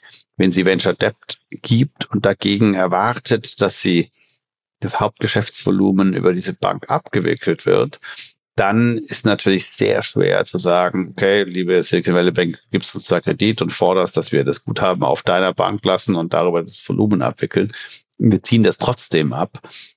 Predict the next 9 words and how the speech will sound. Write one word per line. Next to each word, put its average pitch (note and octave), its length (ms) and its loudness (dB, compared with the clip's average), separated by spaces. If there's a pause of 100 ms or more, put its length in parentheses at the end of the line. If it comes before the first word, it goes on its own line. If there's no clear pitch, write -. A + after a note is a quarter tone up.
(120)
und, - 360 0
ähm, E2+ 600 0 (600)
wir - 80 2
gefährden G2 600 0
vielleicht F2+ 600 0
die F#2 120 2
Ausweitung F2 640 0
des - 180 -6
Kreditrahmens. - 1040 -4